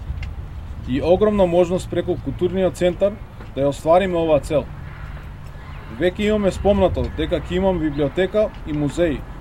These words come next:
во просториите на центарот. Големо задоволство ми е да ви известам дека овие простории се скоро завршени и се надевам наскоро ќе имаме свечно отварање.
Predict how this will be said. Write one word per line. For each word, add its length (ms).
во 60
просториите 720
на 100
центарот. 460
Големо 360
задоволство 540
ми 120
е 100
да 100
ви 220
известам 460
дека 300
овие 280
простории 580
се 160
скоро 360
завршени 560
и 60
се 160
надевам 360
наскоро 500
ќе 80
имаме 320
свечно 460
отварање. 400